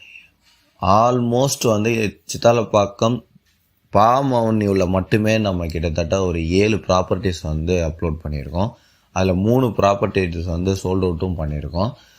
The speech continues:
அந்த மாதிரியான ஒரு கிளியர் டைட்டில் ப்ராப்பர்ட்டியா, டாக்குமெண்ட்ல எந்த ஒரு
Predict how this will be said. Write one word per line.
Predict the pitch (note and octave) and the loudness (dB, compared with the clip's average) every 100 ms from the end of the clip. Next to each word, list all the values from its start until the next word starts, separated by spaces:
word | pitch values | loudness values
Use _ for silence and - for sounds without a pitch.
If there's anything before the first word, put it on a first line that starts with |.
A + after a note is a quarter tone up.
| _ - | _ -2
அந்த | F#2+ G2+ | 0 2
மாதிரியான | G2+ G#2+ A2 A2 A#2+ D3 | 2 2 2 0 0 -4
ஒரு | - G2 G2 F#2+ F#2 E2+ - | -4 0 2 2 0 -4 -2
கிளியர் | A2+ A#2+ B2+ A2+ | 2 4 4 2
டைட்டில் | A2 G#2 G#2+ G#2 | 0 0 0 -2
ப்ராப்பர்ட்டியா, | - F2+ F2+ D#2+ F2+ F#2+ A2 F2+ | 0 -2 -2 -4 -2 0 -2 -2
டாக்குமெண்ட்ல | F2+ F#2+ G#2 G2+ F#2+ F#2+ F2+ | 0 0 -2 -4 -4 -4 -4
எந்த | F2 F2+ F#2+ | -2 -2 0
ஒரு | F2+ F2 E2+ E2 D#2+ | 0 -2 -2 -4 -4